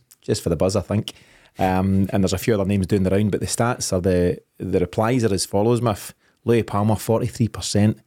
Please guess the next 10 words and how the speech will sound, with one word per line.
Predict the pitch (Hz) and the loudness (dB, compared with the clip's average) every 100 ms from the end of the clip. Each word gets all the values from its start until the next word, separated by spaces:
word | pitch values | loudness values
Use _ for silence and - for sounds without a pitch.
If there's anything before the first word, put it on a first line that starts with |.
| _ _ - | _ _ -4
but | - | 0
in | 117 | 2
the | |
lead, | 98 104 113 - - - | 2 0 -2 -4 -18 -4
Matt | 101 98 | 0 2
O'Reilly | 92 98 101 | 2 2 2
with | 90 | 0
forty-four | - 101 - - 104 110 | -2 -2 -2 -2 -2 0
percent. | 127 - 120 107 | -2 0 0 0
So | - 107 | 0 0